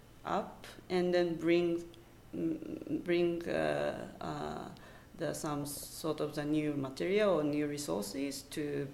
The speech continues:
be the space for collecting the community. And, uh, also the, uh,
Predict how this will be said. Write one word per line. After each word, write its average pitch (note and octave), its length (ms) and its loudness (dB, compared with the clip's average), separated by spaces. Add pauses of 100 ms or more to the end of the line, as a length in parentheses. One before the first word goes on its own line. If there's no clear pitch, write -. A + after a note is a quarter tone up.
(140)
be C3+ 260 -6
the C3+ 120 -6
space B3 640 -4 (580)
for C3+ 480 0
collecting C#3 540 -4
the C#3 140 -8 (120)
community. F#3 640 -2 (960)
And, D#3+ 640 2
uh, D#3+ 140 0 (120)
also G3+ 480 4
the, D#3+ 640 8 (560)
uh, D#3 400 -2